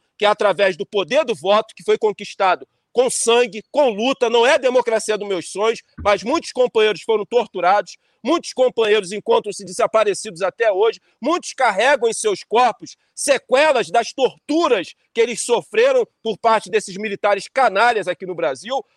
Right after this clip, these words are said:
para que hoje você tivesse o poder de exercer o seu voto. E vai ser através do poder do seu voto que nós vamos dar outro rumo a esse país, reconduzindo o ex-presidente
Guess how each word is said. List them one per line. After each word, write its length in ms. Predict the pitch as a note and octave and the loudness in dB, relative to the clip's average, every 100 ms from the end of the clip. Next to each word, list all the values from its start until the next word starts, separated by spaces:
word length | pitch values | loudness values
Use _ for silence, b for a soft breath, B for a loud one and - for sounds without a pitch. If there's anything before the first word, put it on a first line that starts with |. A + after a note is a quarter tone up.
| - | -2
para 180 | A#3 A#3 | 0 0
que 140 | B3 | 0
hoje 200 | A3+ G#3 | 0 2
você 240 | A#3 A3+ | -2 -2
tivesse 380 | A#3 A3 G#3+ A3 | -6 -4 -2 -2
o 60 | A#3 | -6
poder 560 | C4 A#3+ C#3 A3+ G3+ - _ | -2 -2 0 -2 -2 -4 _
de 120 | D3 A3+ | -2 0
exercer 480 | G#3 A3+ F3+ G#3+ | 2 -2 -2 -2
o 80 | A3+ | -2
seu 240 | - A3+ F3 | 0 -2 0
voto. 360 | E3+ E3 - _ - | 2 0 0 _ -8
E 80 | G3 | 0
vai 160 | A3+ | 0
ser 140 | - A#3+ | 2 0
através 420 | A#3 A3+ A3+ G3+ | 2 2 2 0
do 120 | A3+ | -2
poder 400 | C#4+ A#3+ D#3+ C4+ | 0 0 2 -2
do 60 | - | -2
seu 220 | - D3 | -4 -2
voto 320 | E3 G#3 A3 _ _ | 2 2 0 _ _
que 60 | A3 | -2
nós 200 | A#3 F#3 | 0 2
vamos 240 | A#3 A3 | 0 0
dar 160 | D#3+ G#3 | 2 4
outro 400 | C#4+ A4+ - B3 | 4 2 0 -6
rumo 400 | E3 A3+ A#3 G3+ _ | -4 -2 -2 -4 _
a 140 | - G3+ | 0 2
esse 240 | A3 - | 2 -2
país, 320 | - F#3 G3+ | 0 0 0
reconduzindo 800 | F#3+ G#3 A3 G3+ E3+ C#3+ F#3+ F#3+ _ _ | -2 -4 -4 -4 -8 -6 -8 -8 _ _
o 100 | F3 | -6
ex-presidente 800 | F#3+ - G3+ D#3 C#3+ F3 F3 | -6 -2 -4 -4 -6 -6 -8